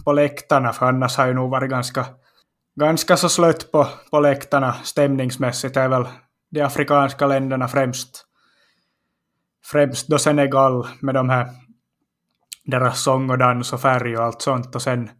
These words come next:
ja, de arabiska länderna har ju rest i mängder och massor, och sen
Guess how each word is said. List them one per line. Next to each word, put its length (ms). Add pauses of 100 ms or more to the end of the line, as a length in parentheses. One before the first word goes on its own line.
(1200)
ja, 240
de 260
arabiska 640
länderna 380
har 120
ju 100 (160)
rest 420
i 120 (160)
mängder 540
och 60
massor, 420
och 80
sen 240